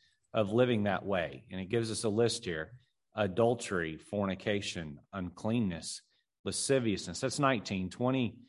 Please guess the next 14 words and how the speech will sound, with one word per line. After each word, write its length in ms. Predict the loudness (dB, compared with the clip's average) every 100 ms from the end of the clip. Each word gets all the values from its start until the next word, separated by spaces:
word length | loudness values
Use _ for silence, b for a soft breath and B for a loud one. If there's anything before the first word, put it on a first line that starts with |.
| B B _ _
continues 600 | -2 0 2 2 2 0
on. 460 | 0 0 -2 -8 -12 -14 -4
Um, 500 | 0 0 0 -2 -8 _ _ _ _ _ _ -18 -16 -2
we 180 | 0 2
see 280 | 2 2
here 220 | 4 4 4
that 200 | 2 2
these 280 | 2 2
are 220 | 2 2 4
almost 400 | 4 4 0 -2
within 280 | -2 0
a 40 | 0
grouping: 560 | 0 2 2 0 -2
adultery, 840 | -2 2 2 0 0 2 2 0 -4